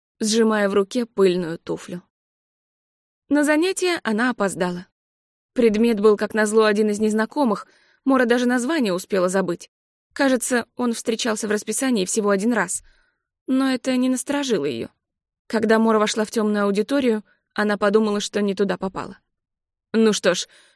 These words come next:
проходите же, проходите", мягко поторопил её голос преподавателя. В потёмках Мора не сразу различила его фигуру, не сразу разобрала, в какой стороне места для студентов. По коротким отдельным смешкам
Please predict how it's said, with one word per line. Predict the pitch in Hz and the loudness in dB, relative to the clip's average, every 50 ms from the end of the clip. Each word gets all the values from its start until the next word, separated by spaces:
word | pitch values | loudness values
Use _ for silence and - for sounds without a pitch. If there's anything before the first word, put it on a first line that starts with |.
| _ _ _ _ | _ _ _ _
проходите | - 226 - - 247 247 277 240 190 - 165 | -4 -4 0 2 2 4 4 4 2 2 -2
же, | 147 170 | -2 -2
проходите", | 175 - 214 - 247 277 262 311 294 220 - - - - _ _ _ _ _ _ _ _ _ _ | -2 -2 -4 -2 -2 -2 0 0 -2 -2 -4 -8 -14 -16 _ _ _ _ _ _ _ _ _ _
мягко | - 240 240 220 202 - - - 196 | -4 -2 -2 -2 -2 -4 -6 -8 -4
поторопил | - 202 - 208 196 190 196 208 190 | -4 -2 0 0 0 2 2 2 2
её | 185 180 185 175 | 4 2 0 0
голос | 180 185 170 180 - - | 0 0 0 -2 -4 -6
преподавателя. | - 196 - 196 196 185 170 180 190 - 202 208 196 - _ _ _ _ _ _ _ _ _ _ _ _ _ _ _ _ _ _ | -8 -8 -6 -4 -4 -4 -4 -4 -8 -10 -12 -14 -14 -18 _ _ _ _ _ _ _ _ _ _ _ _ _ _ _ _ _ _
В | - - | -10 -4
потёмках | - 262 254 - 311 320 311 294 - 277 269 - - _ _ _ _ _ _ _ _ - | -4 -4 -2 -2 -2 -2 -2 -2 -4 -6 -6 -6 -12 _ _ _ _ _ _ _ _ 0
Мора | 277 302 302 294 285 | 2 2 4 4 2
не | 269 285 294 | 2 0 -2
сразу | - 339 339 302 226 214 | -2 -2 -2 0 2 2
различила | 196 202 190 196 190 190 - 220 190 190 | 2 2 2 0 0 2 2 2 2 2
его | 185 180 190 | 2 2 0
фигуру, | 190 - 269 226 208 185 - 185 - _ _ _ _ _ _ _ _ _ _ _ | 0 -2 -2 2 2 2 2 0 -6 _ _ _ _ _ _ _ _ _ _ _
не | - 240 254 | -2 -2 -2
сразу | 240 - 254 262 240 202 208 | 0 0 0 0 2 2 2
разобрала, | 208 190 208 208 208 196 196 208 240 247 | 2 2 0 0 0 0 0 0 0 -2
в | - | -4
какой | - 202 - - 220 208 | -6 -12 -2 -2 -2 -2
стороне | - - 208 202 190 202 226 | 0 -4 -4 -2 -2 -2 -2
места | 220 196 190 - 220 208 202 | -2 -2 -4 -4 -4 -4 -2
для | 208 196 | -2 -2
студентов. | 196 - 180 170 147 170 202 233 233 - 220 208 - _ _ _ _ _ _ _ _ _ _ - | -2 -4 -8 -6 -4 -2 -2 -2 -2 -4 -8 -12 -12 _ _ _ _ _ _ _ _ _ _ -8
По | 214 - | -4 0
коротким | - 208 208 214 214 - - 208 - - | 2 2 2 2 0 0 -2 -4 -2 -2
отдельным | 208 196 180 180 208 196 196 190 190 | -4 -4 0 2 2 2 2 0 -2
смешкам | 185 - 202 190 - - 269 277 269 262 | -2 -4 -6 -6 -4 -4 -4 -4 -4 -4